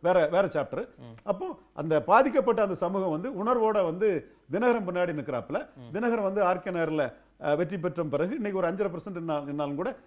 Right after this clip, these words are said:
Speaker 1: அந்த அடர்த்தியா அந்த சமூகங்கள் வாழக்கூடிய, அஹ், டெல்டா,
Speaker 2: ம்.
Speaker 1: மேலூர், முதுகுளத்தூர், சங்கரங்கோயில், கோயில்பட்டி இந்த பகுதிகளில் வந்து தினகரனுக்கு அடர்த்தியா வாக்கு இருக்குது. தினகரனை வந்து நான் பொதுத்தளத்துல வந்தவர் தாங்கிறத நான் மறுக்க வரல.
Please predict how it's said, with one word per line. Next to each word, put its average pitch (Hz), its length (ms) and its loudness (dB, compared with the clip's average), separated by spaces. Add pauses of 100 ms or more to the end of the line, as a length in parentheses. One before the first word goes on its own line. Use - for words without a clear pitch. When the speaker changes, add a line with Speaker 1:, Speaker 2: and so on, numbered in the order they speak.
Speaker 1:
அந்த 160 180 0
அடர்த்தியா 262 560 4
அந்த 196 200 0
சமூகங்கள் 208 460 -2
வாழக்கூடிய, 156 640 0 (300)
அஹ், 143 320 2
டெல்டா, 170 460 2 (140)
Speaker 2:
ம். 127 180 -10
Speaker 1:
மேலூர், 180 500 0
முதுகுளத்தூர், 160 640 -2
சங்கரங்கோயில், 165 720 -4 (320)
கோயில்பட்டி 170 540 2
இந்த 214 160 -2
பகுதிகளில் 175 480 0
வந்து 180 540 -2
தினகரனுக்கு 185 380 0
அடர்த்தியா 214 460 2
வாக்கு 175 240 2
இருக்குது. 113 280 -10
தினகரனை 165 420 -2
வந்து 175 220 -4
நான் 165 240 -2 (260)
பொதுத்தளத்துல 180 640 0
வந்தவர் 165 360 -2
தாங்கிறத 160 320 -2
நான் 160 80 -2
மறுக்க 160 280 -2
வரல. 151 320 -2